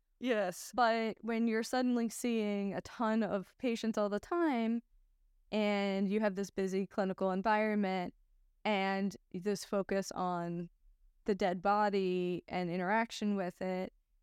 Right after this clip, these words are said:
Speaker 2: if you don't kind of check in with your humanity, or if your education does not include, like, how important it is to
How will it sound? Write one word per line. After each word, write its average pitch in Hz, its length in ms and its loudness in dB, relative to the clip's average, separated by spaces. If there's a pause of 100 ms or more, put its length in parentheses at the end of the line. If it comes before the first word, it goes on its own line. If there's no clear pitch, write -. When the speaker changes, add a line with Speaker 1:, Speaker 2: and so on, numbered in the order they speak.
(120)
Speaker 2:
if 220 180 -4
you 220 100 0
don't 214 380 2
kind 208 300 -2
of 190 120 -4
check - 300 -2
in 208 160 0
with 214 180 -2
your 220 100 -2
humanity, 226 840 0
or 208 260 -2
if 208 180 -6
your 202 100 -2
education 208 540 -2
does 196 140 -4
not 202 200 2
include, 202 800 0
like, 196 200 2
how 196 180 2
important 214 440 -2
it 247 100 0
is 247 340 0
to 196 320 -4